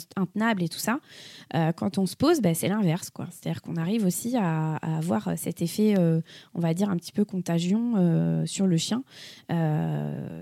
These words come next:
et même sur les autres êtres en général, hein, euh, voilà. Donc, euh, donc ça, euh,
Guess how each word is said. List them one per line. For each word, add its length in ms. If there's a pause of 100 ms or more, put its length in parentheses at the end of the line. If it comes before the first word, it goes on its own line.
(120)
et 340
même 240
sur 140
les 160
autres 340
êtres 200
en 40
général, 480
hein, 180
euh, 160 (220)
voilà. 160 (240)
Donc, 220
euh, 240
donc 160
ça, 440
euh, 20